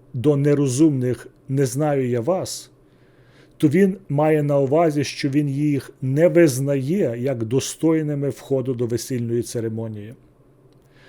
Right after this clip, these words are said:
Христос не знає нерозумних дів у тому сенсі,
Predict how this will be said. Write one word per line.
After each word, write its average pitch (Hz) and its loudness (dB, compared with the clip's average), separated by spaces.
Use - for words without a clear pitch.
Христос 165 2
не 147 2
знає 156 0
нерозумних 135 2
дів 147 0
у 120 0
тому 156 0
сенсі, 160 -4